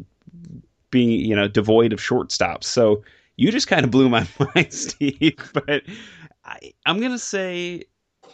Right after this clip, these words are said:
I'm gonna say under, uh, or I'm not under, I'm sorry. I'm gonna take the after September first. I think he will get called up. I think it's going to be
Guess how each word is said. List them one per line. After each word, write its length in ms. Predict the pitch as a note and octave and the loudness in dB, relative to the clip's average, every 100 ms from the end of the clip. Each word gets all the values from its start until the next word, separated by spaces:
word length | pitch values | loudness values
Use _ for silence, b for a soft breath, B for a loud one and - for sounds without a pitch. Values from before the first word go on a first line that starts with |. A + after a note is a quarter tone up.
| - | -8
I'm 160 | C3 | -6
gonna 160 | F3 F3 | -4 -6
say 500 | - D3+ C#3 B2+ A2+ _ _ | -4 0 0 0 -4 _ _
under, 560 | A#2 B2+ A2+ A2+ C#3 - _ _ _ _ _ | -2 0 0 0 -2 -6 _ _ _ _ _
uh, 340 | A#2 A2+ A2+ A2 | -4 -2 -2 -4
or 240 | - G#2+ G#2 _ - A2+ A2 | -4 -6 -6 _ -18 -14 -8
I'm 200 | A#2 A2+ _ | -8 -10 _
not 220 | B2+ B2 | 0 0
under, 260 | G#2+ G2 G2 | -2 -4 -4
I'm 100 | G2+ | -4
sorry. 380 | G2 F#2 F#2+ F#2+ | -4 -2 -4 -6
I'm 80 | B2 | -4
gonna 160 | D3+ D#3+ | 0 0
take 220 | E3 C#3 | -2 -2
the 200 | B2+ - - | -2 -2 0
after 460 | B2 C3 C#3+ C3+ | -2 -2 -2 -2
September 560 | - B2 - C3+ A2+ A2+ | -2 -8 -4 -4 -2 -8
first. 480 | - F#2+ G2 - _ _ _ _ - | -8 -10 -10 -14 _ _ _ _ -8
I 60 | |
think 180 | - E3+ | -6 -6
he 120 | D#3+ | -8
will 200 | C#3 C#3+ | -2 -2
get 200 | E3 E3+ | -2 -8
called 280 | - E3+ E3 | -10 -10 -6
up. 240 | F3 G3+ _ _ | -6 -8 _ _
I 120 | A2+ | -6
think 240 | G#2+ B2 B2+ | -4 -6 -8
it's 120 | A2+ | -8
going 260 | B2 B2 A2 | -4 -4 -2
to 80 | G#2+ | -4
be 560 | A#2 A2+ A2+ A2+ G#2+ | -2 0 0 -2 -4